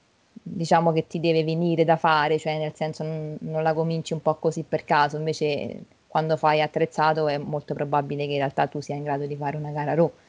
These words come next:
Ehm, dovessi rispondere così su due piedi, probabilmente mi sarebbe veduto, mi, mi sarebbe, eh, piaciuto vedere, mm,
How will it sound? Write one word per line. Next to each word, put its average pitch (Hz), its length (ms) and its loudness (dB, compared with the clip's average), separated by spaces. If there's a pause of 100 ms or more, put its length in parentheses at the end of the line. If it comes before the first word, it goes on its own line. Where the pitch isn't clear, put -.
(280)
Ehm, 143 1160 0 (640)
dovessi 220 400 6
rispondere 220 560 6
così 208 640 6
su 202 180 2
due 233 160 6
piedi, 170 840 2
probabilmente 165 1080 2
mi 160 120 -2
sarebbe 160 380 0
veduto, 156 380 -2
mi, 160 160 -2
mi 160 160 -2
sarebbe, 165 800 6 (320)
eh, 151 580 4
piaciuto 160 400 2
vedere, 156 720 4
mm, 147 560 -6